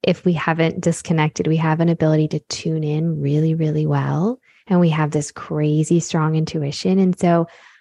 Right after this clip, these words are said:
my job when I work with sensitive is not necessarily to be like, "You have this, you fit into this box, you deserve this label, blah, blah, blah." Like, I don't really believe in labels.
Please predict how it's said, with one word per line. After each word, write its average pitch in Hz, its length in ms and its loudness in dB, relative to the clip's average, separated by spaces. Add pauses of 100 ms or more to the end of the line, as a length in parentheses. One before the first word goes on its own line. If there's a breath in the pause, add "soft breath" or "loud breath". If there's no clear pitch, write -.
(440 loud breath)
my 196 380 2
job 160 540 0
when 160 120 0
I 165 120 2
work 170 240 -2
with 165 100 -2
sensitive 160 440 -4
is 156 120 -2
not 156 160 -2
necessarily 180 440 -2
to 165 60 -4
be 156 140 -2
like, 147 220 -4
"You 220 520 2 (120)
have 160 320 -2
this, - 420 -6 (140)
you 190 180 2
fit 185 300 -2
into 165 180 -2
this 160 220 -2
box, - 400 -6
you 190 200 2
deserve 175 380 0
this 147 240 -6
label, - 380 -4
blah, 170 180 2
blah, 165 160 0
blah." 107 200 -4
Like, - 200 -10
I 180 80 2
don't 202 120 0
really 180 200 0
believe 165 300 0
in 165 120 2
labels. 156 460 -2